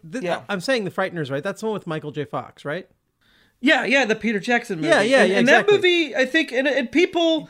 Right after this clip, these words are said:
Speaker 1: People were expecting it to be more like this,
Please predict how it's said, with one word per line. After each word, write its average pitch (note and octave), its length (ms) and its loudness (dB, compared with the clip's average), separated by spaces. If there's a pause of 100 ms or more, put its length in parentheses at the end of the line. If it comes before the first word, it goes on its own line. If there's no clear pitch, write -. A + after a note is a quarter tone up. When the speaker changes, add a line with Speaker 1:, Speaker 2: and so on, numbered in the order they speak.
Speaker 1:
People A#3 220 -4
were A3+ 100 4
expecting A3+ 520 0
it G#3 100 0
to F3 80 -10
be G3 160 -2
more F#3 300 0
like E3 260 0
this, - 600 -8